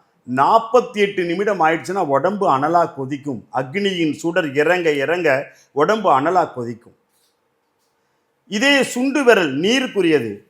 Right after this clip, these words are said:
இதை நாற்பத்தெட்டு நிமிஷம் வச்சிருந்தோம்னா, எவ்வளவு வைரம் பாய்ந்த உடம்பாக இருந்தாலும் மூக்கிலிருந்து தண்ணீர் ஒழுகும், ஜலமுத்திரை.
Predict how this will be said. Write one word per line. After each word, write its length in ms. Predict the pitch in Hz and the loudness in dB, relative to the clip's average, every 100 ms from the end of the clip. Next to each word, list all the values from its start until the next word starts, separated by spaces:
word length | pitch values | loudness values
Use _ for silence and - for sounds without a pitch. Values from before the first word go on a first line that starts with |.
| - | -8
இதை 280 | 208 285 262 | 2 4 8
நாற்பத்தெட்டு 520 | 226 233 226 202 202 | 8 6 4 0 -2
நிமிஷம் 260 | 202 233 | -6 -4
வச்சிருந்தோம்னா, 880 | 180 170 156 143 123 110 110 151 214 _ _ _ _ | -4 -4 -6 -4 -6 -6 -6 -6 -10 _ _ _ _
எவ்வளவு 600 | 143 175 180 254 269 254 | 4 4 8 8 8 6
வைரம் 460 | 175 175 240 254 208 | 6 6 6 2 4
பாய்ந்த 420 | 220 233 247 247 | 6 6 6 6
உடம்பாக 500 | 202 185 214 208 196 | 6 2 4 4 4
இருந்தாலும் 340 | 175 180 208 | 2 2 2
மூக்கிலிருந்து 580 | 180 226 - 202 185 214 | 2 -2 -2 -6 -6 -8
தண்ணீர் 360 | 160 147 180 165 | -6 -4 -4 -4
ஒழுகும், 380 | 131 127 113 98 | -4 -6 -10 -6
ஜலமுத்திரை. 600 | 127 151 151 107 110 | -4 -4 -6 -10 -18